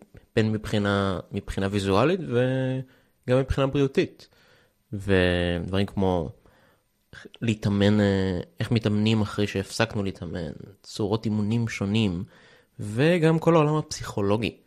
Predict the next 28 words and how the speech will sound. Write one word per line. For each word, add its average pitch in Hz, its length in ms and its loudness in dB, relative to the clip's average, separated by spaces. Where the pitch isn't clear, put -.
של, 92 520 -2
אה, - 280 -6
שמלווה 98 580 0
עם 95 140 0
אימונים, 92 540 -4
כמו 98 300 0
איך 101 160 -2
להתאמן 101 540 0
כשלא 104 360 0
כל 135 100 -4
כך - 240 -2
בא 120 240 -2
לי 143 100 0
גם 101 180 0
להתאמן, 85 500 -6
או, 101 400 -2
אה, 127 100 2
מה 127 220 6
ההשפעות 120 360 2
של 110 300 0
אימונים 110 440 2
על 113 80 2
החיים 110 340 0
שלי 120 260 0
במובנים 113 520 2
האחרים 113 420 2
שלהם, - 300 -2
אה, 95 60 -6